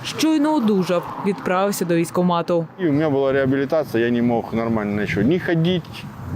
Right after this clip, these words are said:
Speaker 2: ні бігати. І я прекрасно розумію, що там на війні треба двигатися, носити той же самий бронежилет, це все нагрузка, це на ногах. І пойти туди, щоб потім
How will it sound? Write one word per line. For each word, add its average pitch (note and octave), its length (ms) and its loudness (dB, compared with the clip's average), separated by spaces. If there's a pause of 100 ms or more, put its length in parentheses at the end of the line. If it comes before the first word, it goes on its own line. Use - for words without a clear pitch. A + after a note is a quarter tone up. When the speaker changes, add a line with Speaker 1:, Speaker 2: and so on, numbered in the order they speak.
(120)
Speaker 2:
ні C3 160 2
бігати. B2+ 540 0 (260)
І B2 60 4
я D#3+ 140 2
прекрасно D#3 460 -2
розумію, D#3+ 440 2
що A#2+ 260 2 (680)
там D3 220 0
на C#3+ 100 0
війні D#3+ 240 2
треба B2+ 320 0
двигатися, C#3 720 2 (1400)
носити C3 380 0 (160)
той C#3 120 0
же B2 140 0
самий C3+ 260 0
бронежилет, B2 600 0
це A#2+ 60 0
все A2+ 180 -2
нагрузка, B2 480 0
це A2 100 -2
на G#2+ 120 -2
ногах. E2+ 300 -2 (520)
І A#2+ 260 2
пойти B2 340 0
туди, B2 280 0
щоб A2+ 400 0
потім A2+ 340 -2